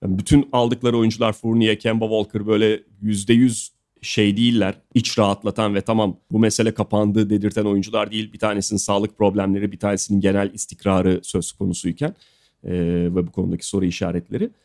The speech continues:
Ama sonuçta buna yönelen transferler yaptılar. E, Derrick Rose'u tuttular. Julius Randle da yani bugünkü piyasa koşullarında makul diyebileceğin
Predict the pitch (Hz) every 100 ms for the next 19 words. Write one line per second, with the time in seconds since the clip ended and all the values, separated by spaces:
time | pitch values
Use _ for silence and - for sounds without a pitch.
0 | - 180 190 208 196 - 214 226 110 135
1 | 196 196 175 170 165 160 160 160 165 165
2 | 165 160 156 156 151 131 123 160 160 185
3 | 196 - - _ 160 175 - _ - 127
4 | 170 - 202 202 190 202 175 131 - _
5 | _ 110 107 113 - _ - 131 147 135
6 | 131 - 131 - 127 120 - 123 120 117
7 | 120 117 117 - 110 117 117 139 131 113
8 | 113 107 107 98 101 101